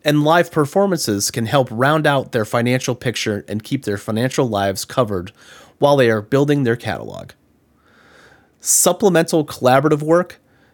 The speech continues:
consulting gigs, and flexible schedule employment can help as well. In conclusion,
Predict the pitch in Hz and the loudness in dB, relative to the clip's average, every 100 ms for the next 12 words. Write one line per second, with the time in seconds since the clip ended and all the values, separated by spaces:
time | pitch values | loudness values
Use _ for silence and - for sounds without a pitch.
0 | _ - 117 139 147 165 156 151 156 151 | _ -6 0 0 2 2 2 0 0 -4
1 | - _ _ - 123 - 170 175 - 170 | -8 _ _ -4 -4 0 0 0 0 0
2 | 160 143 - - - 175 170 139 117 110 | -2 -4 -6 -8 -2 0 0 0 -2 -4
3 | - 113 - 123 98 98 - _ _ _ | -6 -8 -4 -2 -2 -4 -8 _ _ _
4 | _ _ _ _ _ - 143 120 135 135 | _ _ _ _ _ -6 -4 0 0 0
5 | 151 185 - - - _ _ _ _ _ | -2 -2 -4 -8 -20 _ _ _ _ _
6 | _ _ _ _ _ _ _ _ _ _ | _ _ _ _ _ _ _ _ _ _
7 | _ _ _ _ _ - 220 190 143 170 | _ _ _ _ _ -2 0 0 0 0
8 | 175 107 90 | 0 -2 -6